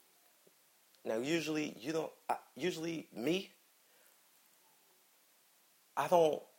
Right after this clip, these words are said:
I don't wish death on nobody. I don't wish bodily harm on anybody. But for this asshole,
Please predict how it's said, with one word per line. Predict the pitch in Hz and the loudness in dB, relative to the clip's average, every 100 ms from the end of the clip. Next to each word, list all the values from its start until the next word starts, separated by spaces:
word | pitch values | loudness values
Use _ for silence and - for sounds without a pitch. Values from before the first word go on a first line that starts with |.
| _ _ | _ _
I | 139 | -6
don't | 143 139 95 | 0 0 2
wish | 120 110 | 0 0
death | 85 101 98 - | 0 2 2 2
on | 76 | -8
nobody. | 71 - - - - _ _ _ _ _ _ _ _ _ _ _ _ _ _ _ _ - - - - | -8 -14 -18 -20 -20 _ _ _ _ _ _ _ _ _ _ _ _ _ _ _ _ -20 -20 -6 2
I | 123 | 4
don't | 127 | 4
wish | 120 131 | 4 2
bodily | - 110 113 107 104 | 4 10 10 8 2
harm | 101 104 101 92 | -2 0 0 0
on | 85 90 | -2 -4
anybody. | 92 90 80 69 - - - _ _ _ _ _ _ _ _ - - - | -2 -4 -4 -8 -8 -18 -20 _ _ _ _ _ _ _ _ -20 -20 -8
But | 78 | -6
for | - 87 | -4 2
this | 143 139 - - - | 4 4 0 -6 0
asshole, | 107 123 127 - 135 131 127 | 6 6 6 0 -2 -2 -4